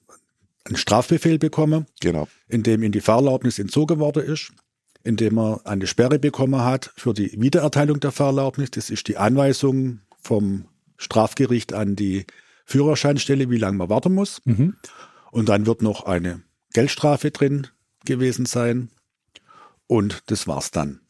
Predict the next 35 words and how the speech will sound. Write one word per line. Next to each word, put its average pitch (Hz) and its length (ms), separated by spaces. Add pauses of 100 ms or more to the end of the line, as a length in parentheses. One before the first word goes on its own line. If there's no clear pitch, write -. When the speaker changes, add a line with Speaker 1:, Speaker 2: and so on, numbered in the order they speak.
(600)
Speaker 1:
Die 135 80
Frage, 143 540 (680)
ähm, 113 500 (200)
ist 120 200
natürlich, 117 420
wie, 117 420
wie 110 180
kommt 120 260
man 139 120
auf 131 180
diese 117 320
eins 107 220
Komma 101 480 (120)
zwei 95 300
Promille? 104 440 (920)
Ähm, 107 360
das 101 160
sind, 110 380 (500)
das 95 140
ist - 60
vielleicht 110 240
was, 104 340
wo, 104 400
wo 95 100
auch 92 200
ein 90 80
Anwalt 113 600 (340)
manchmal 104 460
helfen 101 300
kann 95 260
oder 95 220
nicht. 117 280 (840)
Nämlich 110 240
die 104 100
Frage, 110 440